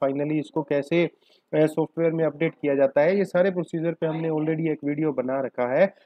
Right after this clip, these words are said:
वो आप हमारे channel पे जाके उसको देख सकते हैं। आप बीआईपी के नाम से search करेंगे तो आपको वीडियो मिल जाएगा। इसमें हम discuss करेंगे कि बीआईपी वन वन नाइन जो है वो क्या है, उसका क्या impact होने वाला है और उसका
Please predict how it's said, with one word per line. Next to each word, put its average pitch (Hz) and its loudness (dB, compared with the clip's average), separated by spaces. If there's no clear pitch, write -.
वो 175 6
आप 170 8
हमारे 156 0
channel 147 0
पे 139 -4
जाके 123 -2
उसको 131 -8
देख 143 -2
सकते - -8
हैं। 127 -2
आप 165 -2
बीआईपी 165 0
के 165 -2
नाम 147 -2
से 143 -4
search - -6
करेंगे 143 -2
तो 147 -2
आपको 143 0
वीडियो 139 -2
मिल 147 0
जाएगा। 123 2
इसमें 180 0
हम 190 0
discuss 180 -2
करेंगे 175 -2
कि 226 -4
बीआईपी 185 2
वन 156 -2
वन 185 2
नाइन 160 -2
जो 147 -2
है 120 0
वो 190 2
क्या 185 6
है, 185 4
उसका 175 0
क्या 165 0
impact 175 0
होने 170 2
वाला 165 4
है 185 4
और 165 0
उसका 202 0